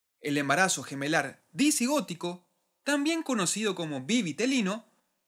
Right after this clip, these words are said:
y el embarazo gemelar monocigótico o univitelino. Cada uno tiene características únicas y se forma de manera diferente.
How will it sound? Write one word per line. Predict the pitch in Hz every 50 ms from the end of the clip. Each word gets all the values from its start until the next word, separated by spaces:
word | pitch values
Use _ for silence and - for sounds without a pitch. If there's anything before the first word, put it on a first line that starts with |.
| _ _
y | - 277
el | 302 311
embarazo | 285 254 240 226 226 226 277 240
gemelar | - 185 170 160 151 156 165 196 202 202 - _ _ _ _
monocigótico | - 175 202 208 202 190 190 - 277 285 277 247 - 208 185 180 202 208 226 - _ _ _ _ _ _ _ -
o | 208 196 185
univitelino. | 196 214 240 247 247 226 190 165 - 156 143 139 127 120 117 107 104 104 _ _ _ _ _ _ _ _ _ _ _ _ _ _
Cada | - 311 330 339 311 240 196
uno | 185 233 285 269 233 151 123 120 - _ -
tiene | 202 220 240 254 247
características | 247 202 190 175 - - 180 214 202 - - 185 - 165 151 - - - -
únicas | 269 294 294 294 240 294 277 269 - - - _ _ _
y | - 233
se | 240 - 277 -
forma | - 220 208 208 208 226 233 233 233 _ _ _
de | - 147 170 202
manera | 220 214 202 233 247 262
diferente. | 226 180 160 - - 143 139 127 120 113 104 - -